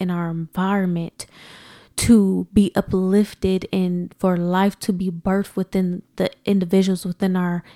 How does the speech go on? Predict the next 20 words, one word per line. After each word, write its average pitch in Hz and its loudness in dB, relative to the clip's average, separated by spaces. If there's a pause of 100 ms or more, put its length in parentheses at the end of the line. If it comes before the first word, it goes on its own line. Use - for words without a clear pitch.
environment, 180 2
not 185 0
only 180 -2 (640)
also 185 0
within 175 -4
ourselves 180 -8
too. - -4 (3000)
We're 196 2
either 185 2 (880)
building 190 4 (1040)
ourselves 190 -2
and 185 0
our 180 0
environment 180 -2
up 196 -2
or 190 2
we're 180 0
tearing 180 -2
it 180 -8
down. 190 -8